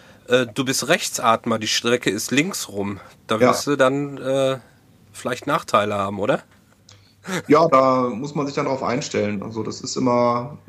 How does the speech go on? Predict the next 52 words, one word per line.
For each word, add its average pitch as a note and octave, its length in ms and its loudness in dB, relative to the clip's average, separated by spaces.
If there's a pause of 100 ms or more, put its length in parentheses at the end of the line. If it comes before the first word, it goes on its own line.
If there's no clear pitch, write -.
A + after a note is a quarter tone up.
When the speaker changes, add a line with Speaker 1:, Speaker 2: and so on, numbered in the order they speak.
(160)
Speaker 2:
so B2+ 140 -2
eine B2 120 2
Gefahr, A#2+ 420 4
dass, A#2+ 300 2
äh, A#2+ 120 -2
wenn A#2+ 100 -2
man A#2+ 200 0
nur D3 340 4
rechts B2+ 300 0
atmet, D3+ 600 2
das - 140 -4
sind B2+ 120 -4
ja A#2 60 4
auch A2+ 100 2
typischerweise A#2 640 0
dann A#2+ 160 2
auch A2+ 140 2
die A2 160 0
Rechtshänder, C#3 680 4 (180)
Speaker 1:
Ja. A2 260 0 (300)
Speaker 2:
die C3+ 80 -4
da B2 80 6
auch A#2+ 80 6
ein B2+ 60 6
bisschen C3+ 200 2
nach A#2 120 4
rechts B2 200 2
abdriften. C3 560 0
Also B2+ 180 0
da B2+ 40 6
muss C3+ 180 2
man C3+ 100 2
schon C3+ 200 -2
drauf A#2+ 220 2
achten, C#3+ 300 0
dass C3+ 140 -4
man B2+ 180 2
dann B2+ 280 2
in B2+ 140 -2
dem B2+ 180 4
Fall A#2+ 180 2
auch B2 140 4
nicht A2+ 200 -2
rechts - 200 -2
vom A2+ 160 0
Feld D3 260 2
ist - 240 -2
und, B2+ 440 2
äh, B2+ 560 -2
vom B2+ 220 2
Feld A#2+ 240 4
wegschwimmt. E3 540 2